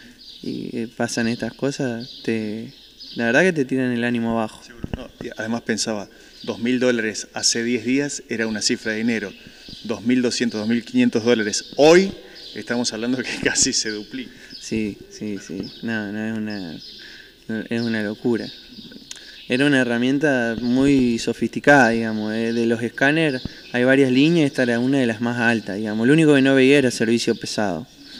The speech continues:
Speaker 1: Después, en un vehículo liviano, dentro de lo que entraba y podías ingresar al software, veías todo en la mayoría de los vehículos.
Speaker 2: Marquito, es la última. ¿Qué te dijo la policía?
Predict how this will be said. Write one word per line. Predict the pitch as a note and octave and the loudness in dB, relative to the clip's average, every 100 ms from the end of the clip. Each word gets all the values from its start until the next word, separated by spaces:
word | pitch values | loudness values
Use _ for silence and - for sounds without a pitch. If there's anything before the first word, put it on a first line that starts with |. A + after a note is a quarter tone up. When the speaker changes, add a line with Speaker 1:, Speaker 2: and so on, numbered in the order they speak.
| - - | -18 -4
Speaker 1:
Después, | B2 - D#3 D#3 C3 | -2 4 6 6 4
en | |
un | C3+ C#3 | 2 2
vehículo | C3+ C3+ D3 D3 | 4 2 2 2
liviano, | C#3+ C#3+ D3 D#3+ F3 | 4 4 2 2 2
dentro | C#3+ C#3+ C#3 C#3 | 2 2 2 4
de | |
lo | C3+ | 4
que | C3 C3+ | 4 4
entraba | B2+ B2+ D3 D3+ D3 B2 | 4 4 6 6 6 2
y | |
podías | A#2+ B2+ C3+ | 0 0 0
ingresar | C3+ C3 C3 C#3 | 0 0 0 2
al | C3+ C3 | 2 2
software, | D3 D#3 E3+ F#3 - - - - - - - - | 0 0 2 -2 -4 -18 -20 -20 -20 -20 -12 2
veías | B2 B2+ - | 4 4 2
todo | - B2+ B2+ B2+ A#2 | 2 2 4 2 0
en | |
la | A#2 | 0
mayoría | A#2 A2+ A#2+ B2 | 0 0 0 2
de | A#2 | 2
los | A#2 | 0
vehículos. | A2+ A2 - A#2+ - - - - - - - | 0 -2 -6 -10 -14 -20 -20 -18 -16 -12 -8
Speaker 2:
Marquito, | A#2+ C3+ | -6 0
es | C3 | 2
la | A#2+ | 2
última. | A2+ G#2+ G#2 | 0 -2 -6
¿Qué | C3 | -4
te | C#3+ | -4
dijo | C3+ | -2
la | A#2+ | -2
policía? | G#2+ G2+ - G2 F2+ | -4 -6 -6 -10 -10